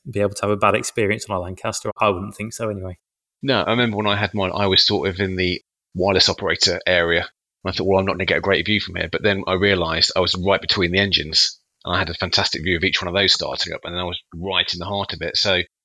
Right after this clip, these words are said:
Speaker 2: there was nothing at all disappointing about the day. I mean, it delivered on every front.
Speaker 1: Good, yeah. I mean, a lot of people ask, "Where can I get the best view out?" And one of the things we say in briefing is that as you're looking out of the aircraft, you're looking out at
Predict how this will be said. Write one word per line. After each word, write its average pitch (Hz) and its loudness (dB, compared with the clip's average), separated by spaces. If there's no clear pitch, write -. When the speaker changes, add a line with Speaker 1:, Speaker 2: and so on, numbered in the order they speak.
Speaker 2:
there 98 -2
was 92 -4
nothing 104 0
at 85 0
all 101 0
disappointing 92 0
about 85 -2
the - -4
day. 82 4
I - 2
mean, 82 0
it 76 -2
delivered 87 0
on 87 0
every 80 -4
front. 82 -2
Speaker 1:
Good, 113 -2
yeah. 110 -2
I 107 -6
mean, 117 -10
a - -2
lot 143 2
of 139 -8
people 120 0
ask, 110 0
"Where 120 2
can 117 -4
I 110 -2
get 120 -2
the 117 -8
best 104 -2
view 110 0
out?" 98 -4
And 117 -6
one 120 0
of 110 2
the 107 0
things 107 0
we 101 4
say 104 2
in 101 0
briefing 110 2
is 98 -2
that 107 2
as 107 0
you're 113 2
looking 113 0
out 131 0
of 104 -2
the 101 -2
aircraft, 95 -4
you're 113 0
looking 107 -2
out 104 0
at 104 2